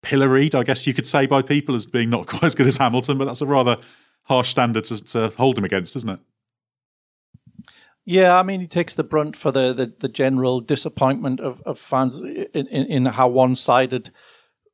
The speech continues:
Speaker 2: Formula One competition has been in, in the last few years, which is a, um, a function of the brilliance of the team and the brilliance of Hamilton. So,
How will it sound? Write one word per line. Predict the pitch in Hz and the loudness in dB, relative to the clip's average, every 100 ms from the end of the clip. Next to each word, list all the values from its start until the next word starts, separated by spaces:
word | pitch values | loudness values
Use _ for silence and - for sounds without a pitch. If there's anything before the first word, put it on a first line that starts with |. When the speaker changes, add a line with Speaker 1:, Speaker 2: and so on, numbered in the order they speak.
| _ _ _ | _ _ _
Speaker 2:
Formula | 151 131 127 | 0 2 4
One | 127 | 2
competition | - - - 131 147 | -2 -8 -4 -2 0
has | 127 | 0
been | 107 160 139 139 | 2 0 2 2
in, | 131 | 0
in | 143 | -2
the | |
last | 123 127 143 - | -4 -2 -2 -4
few | 156 | -6
years, | 135 170 127 127 | -2 0 0 -2
which | 135 185 | -10 -4
is | 127 | -4
a, | 123 - _ _ _ _ - | -4 -6 _ _ _ _ -8
um, | 135 113 | -2 -2
a | - | -4
function | - 151 - 147 | 0 0 0 -2
of | 123 | -2
the | |
brilliance | 113 151 143 131 123 | 2 4 4 2 0
of | 113 | -6
the | 120 | -8
team | - 156 135 | 2 4 6
and | 127 | 4
the | |
brilliance | 123 135 131 123 | 4 4 4 2
of | - | -2
Hamilton. | 104 160 170 147 120 110 | 2 2 2 0 -2 -2
So, | - 117 123 | 2 4 4